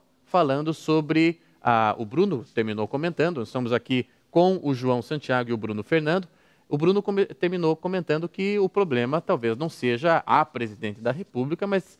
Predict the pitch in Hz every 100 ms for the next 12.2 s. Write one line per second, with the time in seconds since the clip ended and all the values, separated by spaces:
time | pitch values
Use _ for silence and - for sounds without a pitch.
0 | _ - 143 139 143 170 - - - 175
1 | 208 - - 117 113 107 120 117 110 135
2 | 123 120 _ _ 139 190 160 127 107 _
3 | - _ _ _ - 160 185 208 226 -
4 | 185 165 160 151 180 139 160 - - 175
5 | 175 185 160 165 160 147 147 151 135 135
6 | 147 151 139 143 135 139 170 175 - 101
7 | 95 - _ _ _ - 185 - 190 208
8 | - 214 214 _ _ _ - 165 131 139
9 | 139 147 151 - 117 113 - _ 117 127
10 | 139 131 123 123 107 101 - _ - 123
11 | 131 - _ _ 110 107 139 131 135 -
12 | -